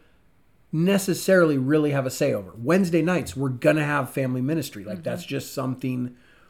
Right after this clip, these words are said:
Speaker 1: we're gonna do. So we put those, those things that, um,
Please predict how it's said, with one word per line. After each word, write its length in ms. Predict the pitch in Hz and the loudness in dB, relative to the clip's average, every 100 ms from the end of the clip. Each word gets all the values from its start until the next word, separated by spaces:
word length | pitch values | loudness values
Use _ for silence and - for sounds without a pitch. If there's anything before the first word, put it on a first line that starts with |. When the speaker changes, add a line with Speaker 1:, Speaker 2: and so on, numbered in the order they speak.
| _ | _
Speaker 1:
we're 140 | 139 131 | -2 0
gonna 200 | 135 120 | 0 0
do. 220 | 123 101 | -2 -4
So 380 | - 127 113 - - - _ | -4 -2 -4 -8 -20 -20 _
we 160 | 139 170 | 0 2
put 280 | 175 208 185 | 2 4 6
those, 440 | 151 147 - 160 | 4 2 -6 -4
those 280 | 143 135 - | -2 -2 0
things 460 | 151 151 143 117 | 2 2 0 -2
that, 440 | 131 131 123 - - _ - - - - _ - | -2 0 -2 -6 -18 _ -16 -16 -20 -20 _ -10
um, 680 | 127 127 127 113 107 107 | -6 -4 -4 -6 -8 -14